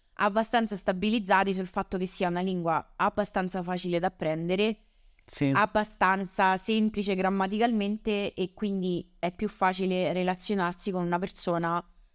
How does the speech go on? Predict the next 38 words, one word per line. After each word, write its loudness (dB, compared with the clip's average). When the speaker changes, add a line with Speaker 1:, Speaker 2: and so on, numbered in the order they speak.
Speaker 1:
di -4
un 0
altro -4
paese. -2
Speaker 2:
Sì. 0
Speaker 1:
Ma -6
è -6
stato 2
semplicemente, -2
mm, -6
cioè, -6
per -12
quello, 0
Speaker 2:
È 6
anche 2
Speaker 1:
se 4
Speaker 2:
la 4
lingua 2
che -4
secondo -2
me 0
viene 0
insegnata 0
di 0
più. -4
Speaker 1:
Sì. -2
Sì. -18
Speaker 2:
Quindi 0
a 0
prescindere -2
uno 0
Speaker 1:
Eh, 0
Speaker 2:
si -2
sente 0
Speaker 1:
sì. -2
Speaker 2:
avvantaggiato. 0
Mm. -18
Speaker 1:
Esatto. -2